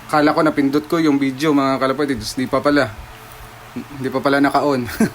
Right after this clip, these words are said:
<laughs> Kaya yan, tatlo na lang yung natitira nating pinapaliguan, mga kalapatids, no?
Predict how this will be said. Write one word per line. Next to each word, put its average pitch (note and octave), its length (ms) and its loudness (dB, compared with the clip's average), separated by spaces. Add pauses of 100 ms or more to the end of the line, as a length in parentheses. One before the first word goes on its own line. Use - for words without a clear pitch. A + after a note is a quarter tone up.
(160)
<laughs> E3+ 460 -12
Kaya C3 240 4
yan, C#3 160 4
tatlo C3 320 0
na C3 80 2
lang C3 160 2
yung C3 160 0
natitira B2+ 320 0
nating A#2+ 320 -2
pinapaliguan, A2+ 640 -4
mga G2 320 -4
kalapatids, G2+ 480 -10
no? G#2+ 80 -10